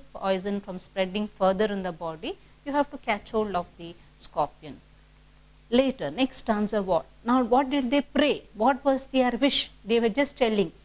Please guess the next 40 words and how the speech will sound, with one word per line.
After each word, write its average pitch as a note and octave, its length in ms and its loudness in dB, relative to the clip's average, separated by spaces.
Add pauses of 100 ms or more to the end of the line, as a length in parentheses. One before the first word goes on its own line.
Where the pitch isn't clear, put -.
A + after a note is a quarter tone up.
(160)
"May C4+ 460 2
the, G#3+ 420 2 (420)
uh, - 120 -10
may C4 240 4
the A3 160 2
scorpion A3 540 2
remain A#3 340 6
still A3 320 0
wherever G#3 480 2 (160)
he G#3 300 2
is," F3 120 -4 (120)
they F#3+ 100 4
said. E3+ 420 0
"Let A3+ 120 0
him C#4 200 4
remain B3 380 4
still, A#3 400 0
because B3+ 320 2
if C4 100 -2
he D4 80 4
moved, D4+ 340 4 (120)
the G3+ 80 2
lady G#3 260 4
is G#3 220 -2 (100)
in A3 220 2
trouble. F#3+ 340 0 (120)
The F3+ 40 -8
lady G#3 300 2
cannot, A3+ 400 0 (360)
uh, F3 220 -2
survive, G#3+ 580 2
or F#3+ 120 0
she, A#3 240 2
her A3 240 2 (200)
pain B3 360 4
will A3 180 0
increase, G#3+ 500 2
her F#3+ 120 -2
agony G#3 440 4
will A3+ 200 -2